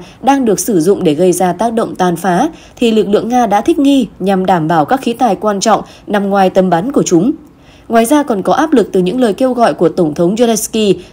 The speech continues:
tại hội nghị thượng đỉnh nato ở Vilnius, Lithuania vào hồi tháng bảy. Tại đó, nhà lãnh đạo Ukraine không giấu giếm sự tức giận khi Tổng thống Biden và Thủ tướng Đức Olaf Scholz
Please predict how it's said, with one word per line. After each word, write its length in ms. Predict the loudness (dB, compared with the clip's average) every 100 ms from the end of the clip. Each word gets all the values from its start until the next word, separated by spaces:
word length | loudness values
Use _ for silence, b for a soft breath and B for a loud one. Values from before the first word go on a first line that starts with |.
| -2
tại 120 | 2
hội 160 | 2
nghị 180 | 2 2
thượng 220 | 0 -2
đỉnh 200 | -2 -2
nato 340 | -2 -2 0 2
ở 120 | 2
Vilnius, 600 | 2 2 4 4 4 2 -12 -8
Lithuania 640 | 4 4 4 0 2 2 2
vào 120 | 4
hồi 120 | 4 4
tháng 160 | 2
bảy. 220 | 4 4 2 B B B B
Tại 140 | 2
đó, 220 | 4 2
nhà 180 | 2 2
lãnh 180 | 2 2
đạo 140 | 2 2
Ukraine 540 | 0 0 0 2 0
không 200 | 0 -2
giấu 180 | 4 4 4
giếm 200 | 2 2
sự 180 | 0 0
tức 180 | 0
giận 200 | 4 2 2 B B
khi 180 | 2 4
Tổng 220 | 6 2
thống 220 | 2 2
Biden 420 | 4 2 2 0 0
và 200 | 0 2
Thủ 220 | 0 0
tướng 220 | 2 2
Đức 120 | 0
Olaf 300 | 0 0 -2
Scholz 360 | -2 0 2